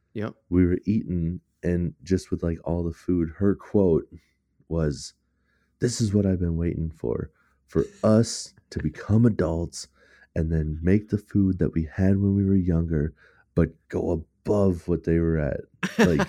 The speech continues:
Speaker 1: <laughs>
Speaker 2: she's like, "This is what we need. We need a, a more advanced
Speaker 1: Elevate that
Speaker 2: level."
Speaker 1: dry shit that we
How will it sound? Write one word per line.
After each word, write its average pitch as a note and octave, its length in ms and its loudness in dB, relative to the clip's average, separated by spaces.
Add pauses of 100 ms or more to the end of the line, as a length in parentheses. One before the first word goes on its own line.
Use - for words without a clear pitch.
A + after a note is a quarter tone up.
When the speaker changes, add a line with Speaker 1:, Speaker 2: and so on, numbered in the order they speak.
Speaker 1:
<laughs> A3 60 -6
Speaker 2:
she's G#2 340 2
like, F2+ 240 2
"This A#2 240 -4
is - 60 -2
what G2+ 260 2
we F#2+ 120 0
need. F#2 260 -2
We E2+ 120 -2
need F#2+ 180 -2
a, D#2+ 80 0 (880)
a F#2 160 4 (260)
more G2+ 300 4
advanced F2 80 4
Speaker 1:
Elevate G2 500 4
that - 0 -
Speaker 2:
level." F#2 240 4
Speaker 1:
dry D3 340 2
shit C3 300 -6
that A#2+ 160 -6
we A#2 140 -6